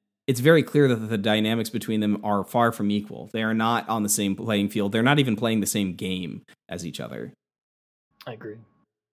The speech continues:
Speaker 1: Like, Gogra's playing some kind of dating sim while Parati plays Civ. And Kushmood is, I don't know, just playing a really broken beta of something.
Speaker 2: Kushmood's
Speaker 1: Um,
Speaker 2: playing Dwarf Fortress, but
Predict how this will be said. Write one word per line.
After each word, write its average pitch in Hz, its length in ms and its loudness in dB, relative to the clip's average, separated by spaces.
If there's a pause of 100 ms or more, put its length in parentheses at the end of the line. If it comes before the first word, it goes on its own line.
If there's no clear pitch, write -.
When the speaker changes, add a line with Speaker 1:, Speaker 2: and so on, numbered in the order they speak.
(720)
Speaker 1:
Like, 127 360 2 (840)
Gogra's 156 380 6
playing 139 340 2
some 131 180 0
kind 135 220 4
of 101 140 0
dating 123 360 6
sim 110 220 2
while 107 140 2
Parati 117 400 2
plays 107 340 0
Civ. 98 540 -2 (640)
And 107 160 -6
Kushmood 135 460 2
is, 110 280 -2
I 127 160 2
don't 117 220 2
know, 107 240 0
just 107 260 -4
playing 117 480 -2
a 120 40 0
really 123 280 4
broken 113 600 4
beta 98 600 2
of 104 180 -2
something. 101 600 -2 (920)
Speaker 2:
Kushmood's 123 280 6
Speaker 1:
Um, 117 80 2
Speaker 2:
playing 139 180 6
Dwarf 127 280 4
Fortress, 117 680 -4
but 80 340 -12